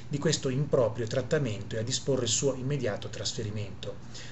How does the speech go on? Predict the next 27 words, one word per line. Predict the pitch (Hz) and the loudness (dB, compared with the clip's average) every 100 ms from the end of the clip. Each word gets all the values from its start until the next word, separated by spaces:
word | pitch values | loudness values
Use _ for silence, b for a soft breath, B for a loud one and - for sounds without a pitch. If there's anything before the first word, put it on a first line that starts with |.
| - | -2
Così | 151 165 | 2 4
Giuseppe | 127 127 139 180 | 4 4 4 2
Conte | 175 107 98 117 | 2 0 -2 -2
commenta | 147 143 143 139 - 127 | 2 4 4 2 2 2
la | 147 | 2
foto | - 127 117 | 0 -2 0
dell'indagato | 113 113 113 107 107 - | 0 2 2 2 0 -2
bendato | 104 107 107 101 95 - 98 - B B B | -2 0 0 0 -4 -6 -8 -8 B B B
e | 139 | 2
aggiunge: | 120 117 139 131 113 110 B B B B | 2 4 2 2 2 0 B B B B
"Riservare | 143 143 147 139 165 135 117 | 4 6 6 6 6 6 4
quel | 117 | 0
trattamento | 110 131 131 139 151 123 110 | 2 2 2 2 2 0 0
a | |
una | 107 113 | 0 0
persona | 117 113 - 143 117 101 | 0 2 2 2 2 -2
privata | 113 110 123 113 101 | -2 2 2 2 -4
della | 104 101 | -2 -2
libertà | 101 101 123 120 107 92 - B B B | -2 0 0 0 -4 -4 -8 B B B
non | 143 143 | 2 4
risponde | 160 175 - 113 104 113 | 6 4 4 0 0 0
ai | 113 | 0
nostri | 107 - 120 | 0 -2 -2
principi | 123 139 - 123 110 113 | -2 2 2 0 -2 -2
e | |
valori | 107 107 104 | 0 0 0
giuridici, | 101 110 104 101 107 - | -2 -4 -4 -4 -2 -2